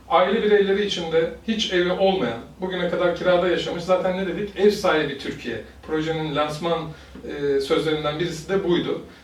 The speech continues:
E, bugüne kadar herhangi bir şekilde üstünde ev, e, yapı kayıt belgesi olmayan her birey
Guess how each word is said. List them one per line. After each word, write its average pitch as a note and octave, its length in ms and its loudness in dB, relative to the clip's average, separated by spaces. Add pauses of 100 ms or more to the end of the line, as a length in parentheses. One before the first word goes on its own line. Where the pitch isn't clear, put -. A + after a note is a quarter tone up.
(200)
E, F3 120 -4
bugüne G#3 280 0
kadar F#3 300 4 (120)
herhangi F#3 380 2
bir E3+ 60 -4
şekilde E3 440 -6
üstünde D#3+ 460 -6
ev, E3 260 -4 (380)
e, C#3+ 240 -8
yapı D#3+ 300 0
kayıt E3+ 300 0
belgesi D#3 340 0
olmayan F3 440 0 (240)
her G#3+ 280 2
birey E3+ 240 0